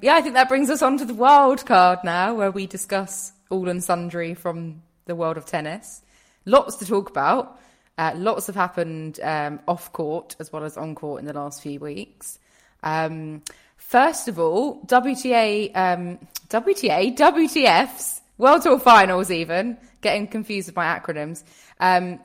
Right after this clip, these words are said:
the World Tour Finals have been in London for, well, what seems like donkey's years now. They are finally moving from London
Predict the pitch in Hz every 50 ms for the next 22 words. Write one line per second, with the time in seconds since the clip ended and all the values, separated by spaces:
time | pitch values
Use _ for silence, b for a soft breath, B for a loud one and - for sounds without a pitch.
0 | _ - - 196 226 277 294 349 339 330 294 - 233 190 165 170 180 196 - 202
1 | 180 - 247 254 226 208 190 185 180 175 170 160 170 165 175 175 - - 165 156
2 | 151 156 151 - - _ - 156 143 110 135 139 151 165 160 160 - 175 156 151
3 | - 143 160 - 165 160 165 160 - 175 143 139 143 143 143 139 - 139 139 135
4 | 139 143 151 b b b b b b b b _ - 208 220 220 226 233 - -
5 | 214 208 - - - - 247 240 254 269 254 269 254 254 240 233 233 247 262 269
6 | 254 233 196 185 175 170 165 160 - - - 190 196 190 185 180 - - 165 165
7 | 160 156 160 156 156 160